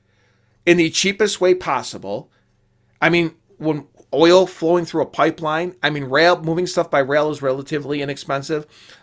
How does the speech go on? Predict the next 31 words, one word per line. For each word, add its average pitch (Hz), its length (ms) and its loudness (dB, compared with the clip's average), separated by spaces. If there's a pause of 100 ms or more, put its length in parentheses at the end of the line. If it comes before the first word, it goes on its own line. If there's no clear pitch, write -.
Uh, 123 200 2
trucking 165 500 0
is 139 120 -6
more 156 200 2
expensive, 127 640 -6 (680)
but - 180 2
moving 165 420 0
it 185 100 -2
through 165 160 -2
a 135 60 -2
pipeline, 117 840 0
our 147 100 2
most 147 240 -4
precious 160 420 0
resource, 110 720 -8 (880)
moving 185 300 4
it 190 180 2
on 160 120 2
a 147 60 -2
continent, 175 540 -2
which, 143 220 -10
by 170 220 6
the 175 80 -2
way, 139 500 -2 (200)
has, 139 260 0
f-, - 240 -12 (240)
some 170 240 -2
people 175 220 -8
say, 139 180 -2
a 123 80 0
hundred 175 760 0